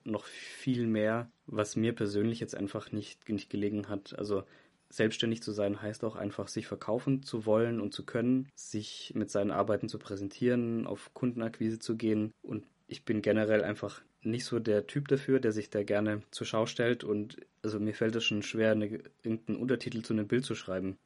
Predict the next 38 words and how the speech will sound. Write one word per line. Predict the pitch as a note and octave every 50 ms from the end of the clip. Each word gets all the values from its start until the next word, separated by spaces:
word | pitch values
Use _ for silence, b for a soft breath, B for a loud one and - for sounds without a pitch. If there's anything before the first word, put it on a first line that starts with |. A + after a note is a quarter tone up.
| _ _
Da | - G#2
könnte | - - A#2 A2 - A2
ich | F2 A2+ A#2 - - - - -
zwei | - - A#2 A2 G#2+
Wochen | A#2+ A#2+ - A2+
lang | A2 G#2 G#2
schreiben | - - A2+ G#2+ A2 A2+
und | A2 G#2+
würde | A2 A2+ -
kein | - A#2
Bild | A2+ A#2+ B2 A#2+
posten. | - - G2 G2+ - - - G2 F#2+
Und | G2 G2+ G2+
das, | G#2+ G#2 - - - _ _ _ -
das | - - -
passt | - - A#2 A2+ - - -
halt | G#2+ F#2+ - -
mit | G#2+ G2 -
einem | G#2 G2+ G2 G2 G2 F#2+ F#2 E2
Fotografen | - - G#2 G#2 F#2+ - G2+ G2+ G#2+ - A2 G#2 G2
in | F#2+
der | G#2 G2+
heutigen | G#2+ G#2+ G#2 G#2+ - - -
Zeit | - G2 G2 G#2+
nicht | G#2 - -
zusammen, | - G2 G2 G2 G#2+ G#2
weil | G2 F#2
der | F2+ F#2+ F#2+
Konkurrenzkampf | - - G2 G2 G2+ F#2+ G2+ G2 G#2+ - - - - - - G2 G2 G2 - - - _ -
auf | - G2+ -
dem | - - G2+ G2+
Markt, | G2 G2+ G#2 - - -
glaub | G#2+ G2 F#2+
ich, | - - - _ -
irre | C#3 A#2+ A2+ G#2+ G2
groß | - G2+ F#2 F#2+ - -
ist. | F2+ F2+ - - - -
Also | G#2+ G#2+ G#2+ G2 G2 F#2